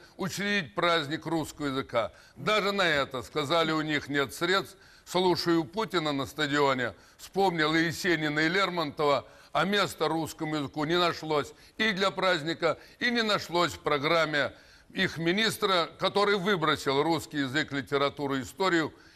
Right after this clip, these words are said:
из главных обязательных предметов и пытается насадить совершенно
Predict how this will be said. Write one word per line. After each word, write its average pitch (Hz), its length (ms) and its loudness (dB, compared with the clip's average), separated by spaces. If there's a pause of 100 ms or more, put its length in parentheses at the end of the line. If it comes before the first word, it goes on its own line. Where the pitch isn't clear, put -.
(140)
из 202 160 0
главных 160 560 0
обязательных 139 640 -2
предметов 165 560 -2 (200)
и 185 80 -2
пытается 165 640 0
насадить 147 520 -2
совершенно 170 680 0